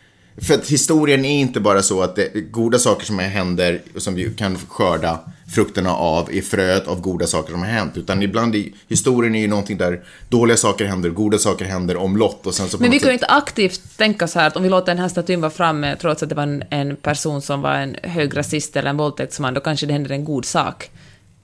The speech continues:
Speaker 1: Nej, men jag men-, nej, men vi kan väl...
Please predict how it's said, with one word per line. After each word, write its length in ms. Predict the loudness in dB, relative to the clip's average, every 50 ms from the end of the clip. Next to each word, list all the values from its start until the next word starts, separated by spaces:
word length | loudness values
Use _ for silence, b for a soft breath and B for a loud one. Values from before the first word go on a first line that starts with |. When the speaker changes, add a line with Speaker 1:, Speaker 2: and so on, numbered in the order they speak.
| _ _ _ _ _ _ _ _ _ _ _ _ _ _ 2
Speaker 1:
Nej, 320 | 4 6 8 8 8 8
men 180 | 6 6 6 6
jag 100 | 6 6
men-, 200 | 4 4 2 2 -2 -10 -14 -6
nej, 480 | 0 2 4 6 6 6 6 4 2 0 -2
men 520 | 0 2 4 4 6 4 4 4 2 2
vi 80 | 0 0
kan 260 | 2 2 2 4 4
väl... 300 | 4 4 4 2 0